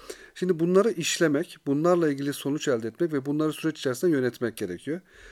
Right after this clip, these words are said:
Şimdi bir şirkete girdiğiniz zaman muhasebe departmanı, İK departmanı, personel müdürlüğü,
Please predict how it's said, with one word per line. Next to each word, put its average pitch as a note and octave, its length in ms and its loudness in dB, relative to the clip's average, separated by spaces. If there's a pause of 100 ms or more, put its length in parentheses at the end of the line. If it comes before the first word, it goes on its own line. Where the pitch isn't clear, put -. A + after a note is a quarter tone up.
(120)
Şimdi G3 260 -2
bir G3+ 60 2
şirkete F#3 440 2
girdiğiniz F3+ 400 2
zaman C#3 260 2
muhasebe D3 640 -4
departmanı, D3+ 540 -2
İK A#2 300 -6
departmanı, D3 640 -2
personel B2 480 -6
müdürlüğü, D3 560 0